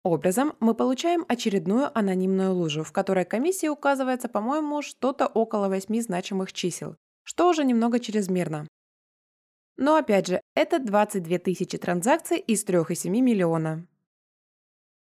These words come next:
Так что это очень небольшая анонимная лужа. И просто чтобы привлечь ваше внимание к вопросу, чтобы вы поняли, насколько разница в комиссиях разбивает ваш пул. Если вы начнёте с этой белой линии снизу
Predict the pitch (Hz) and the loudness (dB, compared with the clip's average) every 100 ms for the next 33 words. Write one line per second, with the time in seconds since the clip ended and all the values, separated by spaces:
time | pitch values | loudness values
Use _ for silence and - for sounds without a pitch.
0 | _ 269 285 - 294 285 277 - 220 196 | _ -2 -2 0 0 2 -2 0 -2 -2
1 | 180 170 175 175 254 294 214 190 165 170 | -4 -2 -2 -2 0 0 -2 -4 -2 -2
2 | 175 170 160 156 160 156 _ _ _ _ | -2 -2 -2 -4 -6 -10 _ _ _ _
3 | _ _ _ _ _ _ _ - 254 381 | _ _ _ _ _ _ _ -2 2 2
4 | 381 269 285 269 226 190 226 233 208 214 | 2 0 2 2 2 2 2 2 0 2
5 | 196 190 190 196 185 - 185 - 349 320 | 0 0 0 0 -2 0 -2 0 0 0
6 | 254 - 240 240 247 247 240 190 165 175 | -4 0 2 2 0 2 2 2 0 -4
7 | - 233 233 190 202 180 165 180 - 233 | 0 0 2 2 2 2 -4 -6 -2 0
8 | 349 - 294 233 208 175 175 170 214 190 | 0 0 -2 0 -4 -2 0 2 0 0
9 | 185 - 165 156 165 _ _ _ _ _ | -6 -4 -8 -8 -12 _ _ _ _ _
10 | _ _ _ _ _ _ - 226 349 330 | _ _ _ _ _ _ -2 2 2 0
11 | 294 277 - 233 190 185 196 208 190 185 | 0 -2 0 0 0 -2 0 0 2 2
12 | 165 170 170 160 - 175 165 233 311 | 2 0 -2 -4 -4 -2 0 0 -2